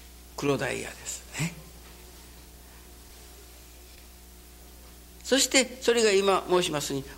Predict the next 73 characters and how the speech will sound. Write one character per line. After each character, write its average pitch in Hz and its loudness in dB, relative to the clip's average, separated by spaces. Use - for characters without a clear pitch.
お 151 2
産 240 2
婆 214 2
の 196 2
穴 180 2
が 170 0
神 202 2
様 208 2
の 196 0
方 180 2
も 165 -2
行 147 -4
っ 147 -16
て - -4
お 127 -2
る 120 -4
と - -14
い - -12
う - -16
こ - -18
と。 - -10
そ 165 0
の 139 -2
時 139 -4
に 143 -2
私 143 -2
は 147 0
何 160 2
が 160 2
何 165 0
や 156 0
ら 143 -4
さ 147 -10
っ - -10
ぱ 403 -6
り 403 -2
分 240 0
か 208 2
り 196 2
ま 180 0
せ 165 -2
ん 143 -6
で 139 -6
し - -4
た。 - -12
石 - -6
炭 151 0
の 170 2
お 180 0
供 190 2
え 180 4
な 165 2
ん 143 -2
て 147 -4
見 139 0
た 165 2
こ 175 -2
と 175 -2
も 160 0
な 143 0
い、 127 -4
聞 - -8
い - -8
た 160 -4
こ 139 -8
と 139 -8
も 139 -8
な 135 -10
い 135 -14
け 143 -10
れ 131 -12
ど 135 -12
も。 - -14